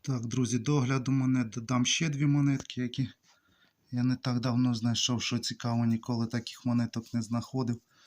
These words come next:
А буквально за два дня дві монетки знайшов. Недалечко друг від друга.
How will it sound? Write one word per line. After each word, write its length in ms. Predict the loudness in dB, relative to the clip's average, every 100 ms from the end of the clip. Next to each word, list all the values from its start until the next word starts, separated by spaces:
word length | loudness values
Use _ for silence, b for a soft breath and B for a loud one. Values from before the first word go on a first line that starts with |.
| b b _ -8 0
А 100 | 2
буквально 520 | 2 0 2 4 4
за 140 | 2
два 220 | 0 0 2
дня 200 | 2 0
дві 160 | 2
монетки 540 | 2 4 2 0 -4 -8
знайшов. 580 | -4 -4 -4 -4 -8 -12 _ b b b b b
Недалечко 600 | -2 0 2 2 0 0
друг 260 | -2 -2 -2
від 200 | -2 -4
друга. 340 | -2 -2 -2